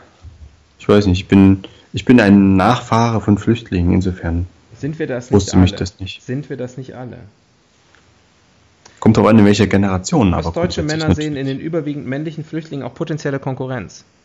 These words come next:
Speaker 1: <laughs>
Speaker 2: Steht hier. Wo, aber warum? Sind ja eh keine Frauen da. <laughs> Ist doch
Speaker 1: Eben.
Speaker 2: scheißegal. Okay,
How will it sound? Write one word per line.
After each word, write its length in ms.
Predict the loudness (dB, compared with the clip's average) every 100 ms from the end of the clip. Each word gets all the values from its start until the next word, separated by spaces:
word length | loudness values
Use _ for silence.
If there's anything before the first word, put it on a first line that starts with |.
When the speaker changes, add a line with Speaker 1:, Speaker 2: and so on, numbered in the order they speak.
| _ _ _ 2
Speaker 1:
<laughs> 80 | 4 4 2 -2 -2 -2 -2 -4 -10 -10 -10 -20 _
Speaker 2:
Steht 180 | -18 -16
hier. 120 | -16 -20 -20 -4
Wo, 100 | -2 0
aber 240 | 2 2 2
warum? 220 | 0 0
Sind 120 | 0
ja 60 | -2
eh 100 | -2
keine 200 | -2 -4
Frauen 320 | -4 -6 -4
da. 240 | -4 -4 -6
<laughs> 140 | -16 -6
Ist 100 | -6 -4 -12 -12 -20 -18
doch 120 | -12 2
Speaker 1:
Eben. 240 | 6 6
Speaker 2:
scheißegal. 320 | 6 0 -12 -18 _ -20 -20 -20 _ _
Okay, 280 | -14 -8 -8